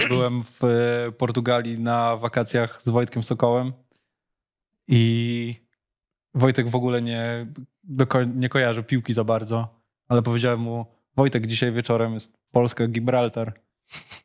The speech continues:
Może obejrzymy?” I on powiedział: „Polska-Gibraltar? To pijemy kieliszek za każdą bramkę na boisku”. <laughs> Y, wynik to osiem jeden w, <laughs> w tym meczu,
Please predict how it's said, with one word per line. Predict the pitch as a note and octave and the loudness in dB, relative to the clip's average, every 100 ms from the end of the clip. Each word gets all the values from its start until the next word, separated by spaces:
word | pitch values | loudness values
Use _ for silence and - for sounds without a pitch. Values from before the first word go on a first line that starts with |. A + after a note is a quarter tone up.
| _ _ _ _ _ _ - | _ _ _ _ _ _ 2
Może | A#2 A#2+ | 4 4
obejrzymy?” | C3 C#3 C#3+ A#2 G2+ _ _ _ _ _ _ - | 2 0 0 -2 -8 _ _ _ _ _ _ 0
I | |
on | G#2+ | 2
powiedział: | G#2 A#2 A2+ A2 G#2 _ | 4 2 0 -4 -8 _
„Polska-Gibraltar? | G#2+ G#2+ - A2 A2 A#2+ B2+ A#2 C#3 A#2+ - _ _ - C#3 F#3 D#3 | 0 0 2 0 2 2 2 2 0 0 -10 _ _ 0 0 0 0
To | A#2+ | 2
pijemy | C3+ C#3 C3+ B2+ A#2+ | 4 2 2 0 -2
kieliszek | - B2+ B2+ C#3 B2 | -2 0 2 0 0
za | B2+ A#2+ | -2 0
każdą | C3 A#2+ B2+ | 0 0 -2
bramkę | A#2+ B2 A2 A#2 | 0 -2 0 -2
na | A#2 | 0
boisku”. | A2+ A#2 A2 G#2 | 0 -2 -2 -2
<laughs> | A#2+ A#2 C#3+ _ C3+ - - E3 D3+ - - | -2 -4 -8 _ 0 0 -2 -2 -2 -6 0
Y, | B2+ C#3 | 2 4
wynik | C#3+ F3+ F#3 F#3 D#3+ E3+ | 2 0 2 0 0 0
to | E3 D#3 | 2 2
osiem | E3 F3+ E3 | 2 0 2
jeden | E3+ C#3+ C3+ | 0 0 0
w, | C3+ B2 F3 D#3+ | 0 0 0 0
<laughs> | G#3 E3+ G#3 | 0 0 -2
w | - - | -2 0
tym | F#3+ E3 | 2 2
meczu, | F#3 E3 E3 | 0 0 0